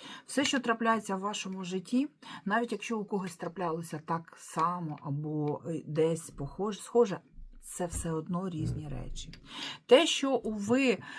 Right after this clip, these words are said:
в своєму житті помиляєтесь, це нормально, це ваші помилки,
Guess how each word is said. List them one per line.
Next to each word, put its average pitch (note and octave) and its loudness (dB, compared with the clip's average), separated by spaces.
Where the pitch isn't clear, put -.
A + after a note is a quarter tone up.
в F3+ 0
своєму G#3+ 4
житті G3+ 2
помиляєтесь, G3 2
це - -4
нормально, E3+ -2
це - -4
ваші D#3+ -2
помилки, D#3 -4